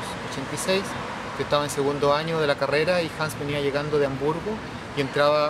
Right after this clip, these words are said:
a pri-, a primer año. Eh, entró al mismo curso en el que estaba yo con César, César Osorio.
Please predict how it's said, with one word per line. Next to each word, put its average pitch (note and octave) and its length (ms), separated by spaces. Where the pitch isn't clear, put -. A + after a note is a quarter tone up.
a D3 60
pri-, D3 240
a C3+ 60
primer C#3+ 260
año. B2 220
Eh, B2+ 380
entró C#3+ 260
al D3 60
mismo D3+ 220
curso D#3 240
en D#3+ 60
el C#3+ 60
que - 80
estaba C#3 260
yo C#3+ 160
con D#3+ 160
César, D#3 300
César C#3+ 300
Osorio. D#3 400